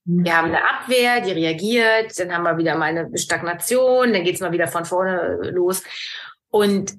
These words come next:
Speaker 2: das ist wichtig zu wissen, dass aber da schon eine stille Entzündung im Mund ist.
Speaker 1: Mhm.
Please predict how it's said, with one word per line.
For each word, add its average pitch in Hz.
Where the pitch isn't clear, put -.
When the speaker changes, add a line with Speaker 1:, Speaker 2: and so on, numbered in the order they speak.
Speaker 2:
das 190
ist 190
wichtig 233
zu 185
wissen, 254
dass 196
aber 185
da 214
schon 220
eine 190
stille 262
Entzündung 214
im 185
Mund 180
ist. -
Speaker 1:
Mhm. 175